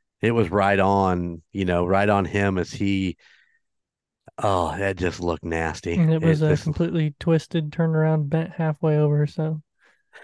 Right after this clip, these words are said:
Speaker 1: You know, and that's not the first time that he's had that injury.
Speaker 2: Same leg, too.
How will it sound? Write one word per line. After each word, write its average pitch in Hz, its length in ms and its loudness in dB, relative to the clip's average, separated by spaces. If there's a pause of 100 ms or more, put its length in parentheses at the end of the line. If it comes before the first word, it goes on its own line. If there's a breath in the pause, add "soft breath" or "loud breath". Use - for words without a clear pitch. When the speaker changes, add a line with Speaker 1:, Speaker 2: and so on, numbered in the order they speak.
(160 soft breath)
Speaker 1:
You 160 100 6
know, 175 180 6
and 156 180 4
that's 175 240 6
not 196 160 4
the 151 120 4
first 143 420 2
time 123 280 2
that 101 120 2
he's 120 300 -4
had 120 340 0
that 104 240 2
injury. 95 600 -2
Speaker 2:
Same 170 260 2
leg, 170 340 2
too. 165 240 -4